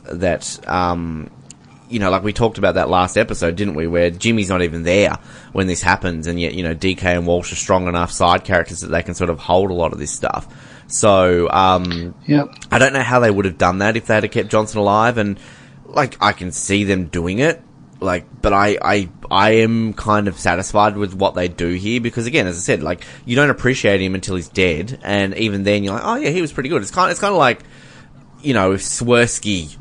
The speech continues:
Speaker 1: had, this happened to Swirsky, but I mean, Swirsky's a lot more, got screen presence along the way, so, and that's nothing to take away from John Michael Bolger. He's a great actor. We love him. We've talked enough about him, and we'll talk a little bit about him when he dies very soon. The act-, uh, the character, not the actor.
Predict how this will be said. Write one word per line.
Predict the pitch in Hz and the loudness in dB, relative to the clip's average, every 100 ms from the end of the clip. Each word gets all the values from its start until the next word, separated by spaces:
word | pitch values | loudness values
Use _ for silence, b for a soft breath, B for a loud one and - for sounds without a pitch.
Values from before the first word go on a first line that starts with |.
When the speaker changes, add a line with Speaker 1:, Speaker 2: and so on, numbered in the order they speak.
| - | -6
Speaker 1:
had, | 104 95 | 0 0
this | 98 107 | 0 0
happened | 107 98 | 0 0
to | 87 | -4
Swirsky, | 110 107 104 92 | 2 4 4 0
but | 95 | 0
I | 107 | 0
mean, | 110 | 0
Swirsky's | 104 123 117 104 | 0 2 2 -2
a | 95 | 0
lot | 95 92 | 0 2
more, | 95 90 87 82 - - - | 0 2 0 -4 -14 -20 -4
got | 98 - | -4 -4
screen | - 104 98 101 | -4 -2 -2 -2
presence | 95 85 82 - | -2 -4 -6 -6
along | 90 90 | -4 -4
the | 85 | -4
way, | 85 85 76 71 | -2 0 -2 -4
so, | 73 95 85 80 73 B B B B | -4 0 2 0 -4 B B B B
and | 151 | 0
that's | - | 2
nothing | 160 147 110 | 2 0 -4
to | |
take | 123 110 | -2 2
away | 117 | 2
from | 104 95 | 2 0
John | 104 | 0
Michael | 104 98 92 | 2 0 2
Bolger. | 92 98 95 | 2 2 2
He's | 87 | -4
a | |
great | 85 98 95 | 0 4 4
actor. | 92 - 95 | 2 2 2
We | 87 87 | 2 2
love | 92 92 | 2 2
him. | 92 | -2
We've | 85 | -4
talked | - 90 | -4 -4
enough | 92 90 90 | -4 -4 -4
about | 95 90 | 2 2
him, | 90 | 2
and | 90 | -2
we'll | 90 | -4
talk | - 98 | 0 0
a | 92 | 0
little | 90 90 | -2 0
bit | 90 | 2
about | 90 87 | 4 4
him | 87 | 2
when | 87 | -2
he | 82 | 2
dies | 90 95 92 - | 4 4 4 -2
very | - 90 82 | -4 -2 -2
soon. | - 95 90 | -2 -2 0
The | 87 | 0
act-, | 95 - | 0 0
uh, | 101 92 | 2 4
the | 87 | 2
character, | 78 - 104 82 95 | 0 0 2 2 -4
not | 101 - | -8 -6
the | 80 | -6
actor. | 82 110 | -2 -4